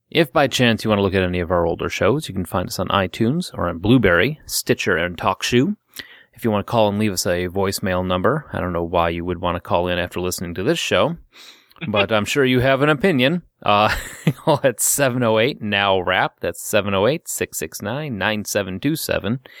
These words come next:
And, uh, please, if you want to direct any at Pat, just say his name first. <laughs>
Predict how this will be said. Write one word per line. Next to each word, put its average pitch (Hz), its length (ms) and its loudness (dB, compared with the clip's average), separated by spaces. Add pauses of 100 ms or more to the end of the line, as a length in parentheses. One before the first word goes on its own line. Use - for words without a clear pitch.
(540)
And, 101 240 0
uh, 92 200 4
please, 151 420 0
if 90 100 -6
you 101 120 -4
want 101 220 0
to 101 80 -8
direct 101 360 -2
any 127 300 2
at - 100 -2
Pat, 147 400 -2
just - 240 -6 (100)
say 110 240 2
his 107 160 0
name 104 200 0
first. - 420 -6 (240)
<laughs> - 160 -4